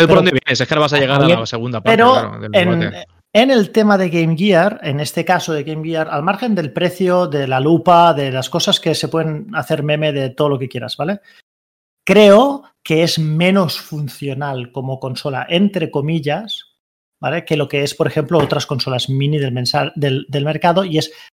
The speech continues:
Speaker 1: claramente una consola simplemente, para mí, ¿eh? Una consola de exposición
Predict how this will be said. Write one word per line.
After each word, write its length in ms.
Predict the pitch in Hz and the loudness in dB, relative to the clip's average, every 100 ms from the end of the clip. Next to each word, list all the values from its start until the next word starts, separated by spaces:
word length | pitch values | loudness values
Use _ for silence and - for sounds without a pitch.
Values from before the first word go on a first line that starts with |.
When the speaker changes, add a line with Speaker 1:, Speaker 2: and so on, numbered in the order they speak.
| _ _ | _ _
Speaker 1:
claramente 680 | - 180 208 214 185 185 180 | 0 4 6 6 4 0 -2
una 180 | 165 151 | -2 -2
consola 540 | 147 135 156 156 151 - | -2 -2 0 0 0 -2
simplemente, 640 | - 180 156 156 147 - | 0 2 0 -2 -4 -2
para 200 | 151 143 | 0 2
mí, 180 | 156 139 | 0 -4
¿eh? 120 | 160 _ _ _ | -6 _ _ _
Una 220 | 175 165 | 0 0
consola 420 | 160 151 180 180 | 0 0 2 4
de 140 | 160 143 | 4 2
exposición 880 | - - 143 135 - 180 190 202 | -2 -2 -4 -4 0 4 4 4